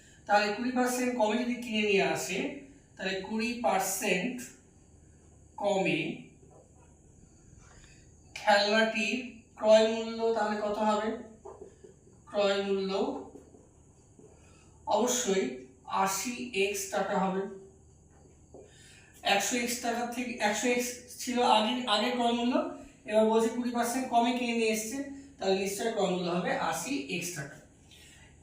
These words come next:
এর পরের বার, এ, দ্বিতীয়বার খেলনাটি বিক্রি করেছে টেন পার্সেন্ট লাভে।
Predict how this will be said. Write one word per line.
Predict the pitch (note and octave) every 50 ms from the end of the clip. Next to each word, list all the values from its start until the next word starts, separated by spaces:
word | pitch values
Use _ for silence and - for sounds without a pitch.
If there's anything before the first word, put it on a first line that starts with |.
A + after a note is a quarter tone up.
| - -
এর | A3+ C4 - -
পরের | C4+ A3+ A3+ C4 C#4 - B3
বার, | A3 F3+ F#3 F3+ - - - - - - - - - - - - - -
এ, | - F#3+ -
দ্বিতীয়বার | - A#3+ A#3 - - D4+ D4+ - - - E3 - - - - - - -
খেলনাটি | A3 A3 A3 A3+ A#3+ A#3+ A#3+ B3 B3 B3
বিক্রি | - A3+ G#3+ G#3+ A3+ A3
করেছে | A3 A3 G#3+ A3 G#3+ - C#4 D4+ D4+ D4+ - - - - - - - -
টেন | B3 A3+ A3 A#3+ B3 -
পার্সেন্ট | F#3 F#3 F3+ - - - - C4+ - - -
লাভে। | D#3 D3 - - - -